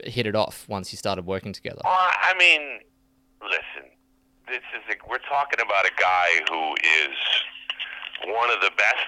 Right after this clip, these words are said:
Speaker 2: in the business,
Speaker 1: Mm.
Speaker 2: and he was just, I don't know. It wasn't like he ki-, it wasn't like he mentored me, but he just led by example,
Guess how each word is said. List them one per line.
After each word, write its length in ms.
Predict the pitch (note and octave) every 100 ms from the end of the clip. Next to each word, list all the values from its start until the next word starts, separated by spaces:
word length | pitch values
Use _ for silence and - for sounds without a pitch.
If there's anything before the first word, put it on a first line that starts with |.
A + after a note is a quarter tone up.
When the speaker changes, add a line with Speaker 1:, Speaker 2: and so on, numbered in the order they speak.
| G#2+
Speaker 2:
in 60 | G2+
the 80 | G2+
business, 500 | E2+ D#2+ - C2 C#2 - - -
Speaker 1:
Mm. 260 | A#2 G#2 G2+ - _ _ _ - -
Speaker 2:
and 500 | A2 G2+ F#2+ F#2 F2+ - -
he 180 | B2+ B2
was 140 | A#2 A2 -
just, 180 | B2 - - - _ _ - - - -
I 140 | - E3+
don't 80 | G3+
know. 220 | F#3 B2
It 120 | C3+ F3
wasn't 320 | - D#4+ F4
like 160 | E3+ -
he 80 | D3 B2+
ki-, 300 | - C#3 C3+ C#3
it 80 | F#3+
wasn't 300 | F3 A#3+ D4
like 180 | D#3+ D#3
he 80 | -
mentored 560 | G#2+ G2+ C3+ D#3 E3+ E3
me, 340 | F#3 F#3 F#3 E3+ - - - - -
but 160 | C#3+ - -
he 160 | E3 -
just 220 | G#3 - - A#2
led 180 | C3 D#3+ -
by 120 | C3+
example, 840 | A2+ - F#2+ A2 B2+ F3+ F#3 F#3+